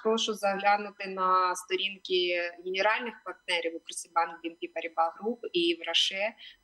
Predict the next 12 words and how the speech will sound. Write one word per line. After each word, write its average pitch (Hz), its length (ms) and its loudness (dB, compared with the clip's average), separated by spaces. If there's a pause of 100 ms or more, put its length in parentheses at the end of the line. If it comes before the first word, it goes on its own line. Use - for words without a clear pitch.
(120)
М, 180 100 -2
постійно, 185 760 -2 (200)
е, - 20 -6 (640)
публікуємо 202 840 2 (120)
і 185 340 0 (100)
надихаємо 196 800 0 (320)
наших, 180 680 0
е, 175 220 -6 (100)
бізнес-леді 190 800 0
до 185 140 -2
участі 170 500 -4
конкурсу. - 600 -8